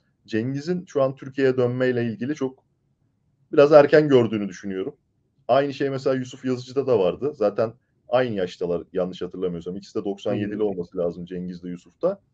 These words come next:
Speaker 1: Yani ikisinde de Avrupa'ya gitti, başaramadı, geri döndü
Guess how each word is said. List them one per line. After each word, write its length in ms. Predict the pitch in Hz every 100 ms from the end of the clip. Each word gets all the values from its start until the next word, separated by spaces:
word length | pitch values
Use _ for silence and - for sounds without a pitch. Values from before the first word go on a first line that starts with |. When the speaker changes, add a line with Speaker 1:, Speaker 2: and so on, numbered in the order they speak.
| _ _ _
Speaker 1:
Yani 220 | 104 101
ikisinde 520 | 131 135 - 165 170 156
de 200 | 165 - _ _ _ _ _ _ _
Avrupa'ya 460 | - 113 151 156 151
gitti, 520 | 151 151 - 151 170 - _ _ _ _ _ _ _ -
başaramadı, 520 | 113 151 160 160 156
geri 280 | 139 147 160
döndü 480 | 151 147 147 151